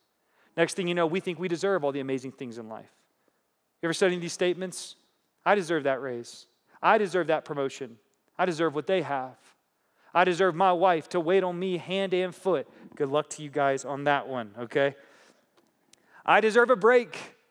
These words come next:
I deserve more money. I deserve better. I deserve it all." And we start thinking that we've got this, and we start thinking the whole rest of the world, "But you know what? It revolves around me.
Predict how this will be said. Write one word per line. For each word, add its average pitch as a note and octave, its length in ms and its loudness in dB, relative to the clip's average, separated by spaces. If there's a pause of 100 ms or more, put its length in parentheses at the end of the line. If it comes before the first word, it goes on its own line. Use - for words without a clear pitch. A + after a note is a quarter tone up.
(160)
I G3 180 6
deserve A#3 320 2
more A3 160 2
money. G#3 400 2
I G#3+ 260 6
deserve F#3+ 720 0
better. G3 280 0
I F#3 60 0
deserve A#3+ 420 2
it A#3+ 80 2
all." F#3+ 480 0 (1000)
And D#3+ 80 -6
we G#3 100 2
start G3 240 2
thinking G3+ 240 -2
that D#3 140 0
we've F#3 180 -4
got F3+ 320 4
this, - 420 -2 (680)
and D#3 120 -4
we F#3 80 0
start G3 180 4
thinking G3+ 140 2
the F3+ 80 4
whole A3+ 220 4
rest A#3 160 4
of A#3 100 -2
the G#3+ 60 0
world, A3+ 140 6
"But G3 100 2
you G3 80 -2
know G#3+ 100 2
what? G#3+ 140 4
It A3 80 4
revolves F3 400 -2
around F3+ 260 -2
me. C#3 240 -12